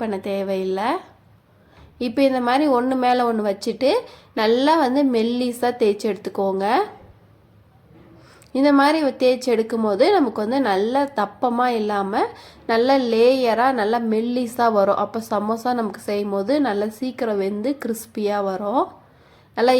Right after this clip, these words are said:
இந்த அளவுக்கு நல்லா பரப்பி தேய்ச்சி எடுத்துட்டு இப்ப சைடுல தோசைக்கல் அடுப்புல வச்சு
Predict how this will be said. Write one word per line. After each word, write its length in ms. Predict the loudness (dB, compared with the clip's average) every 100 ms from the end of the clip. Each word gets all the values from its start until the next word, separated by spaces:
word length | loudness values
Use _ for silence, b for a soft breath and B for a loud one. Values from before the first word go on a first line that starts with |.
| 2
இந்த 160 | 2 2
அளவுக்கு 300 | 4 2 0 -2
நல்லா 260 | 0 0 0 0
பரப்பி 420 | -2 -2 -4 -6 -8 -2
தேய்ச்சி 340 | -2 -2 -4 -4
எடுத்துட்டு 420 | -4 -6 0 2 2 B B B -6
இப்ப 180 | 2 2 2
சைடுல 340 | 2 2 2 0 2
தோசைக்கல் 540 | 2 0 -2 -2 0 0
அடுப்புல 340 | -2 -2 -2
வச்சு 200 | -2 0